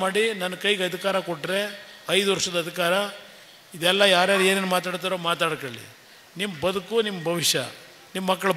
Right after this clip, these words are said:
ಭವಿಷ್ಯ ಸರಿ ಮಾಡಿಕೊಡೋದು ನನ್ನ ಜವಾಬ್ದಾರಿ. ಇವತ್ತು ಪದ್ಮಾವತಿ ಟೆಂಪಲ್ಗೆ ಹೋಗಿ ಹುಂಚಾದಲ್ಲಿ ಪೂಜೆ ಮಾಡಿ ಬಂದಿದ್ದೇನೆ, ಆ ದೇವ್ರ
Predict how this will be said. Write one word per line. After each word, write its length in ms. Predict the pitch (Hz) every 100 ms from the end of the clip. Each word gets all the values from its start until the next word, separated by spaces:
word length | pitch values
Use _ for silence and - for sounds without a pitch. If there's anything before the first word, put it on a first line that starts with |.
| 165
ಭವಿಷ್ಯ 280 | 160 - 127 120 - - - -
ಸರಿ 200 | - 220 220
ಮಾಡಿಕೊಡೋದು 420 | 220 208 208 202 180
ನನ್ನ 120 | 180 165
ಜವಾಬ್ದಾರಿ. 480 | 156 131 123 110 - - - - - - - -
ಇವತ್ತು 280 | 190 185 185 180 160 147 - - - - - 175
ಪದ್ಮಾವತಿ 480 | 175 208 202 185 180
ಟೆಂಪಲ್ಗೆ 340 | 190 180 196 190
ಹೋಗಿ 120 | 180 175
ಹುಂಚಾದಲ್ಲಿ 500 | 175 196 185 190 190 185
ಪೂಜೆ 180 | 185 175
ಮಾಡಿ 140 | 180 151
ಬಂದಿದ್ದೇನೆ, 400 | 151 139 127 117 - - - - -
ಆ 80 | 165 143
ದೇವ್ರ 200 | 190 202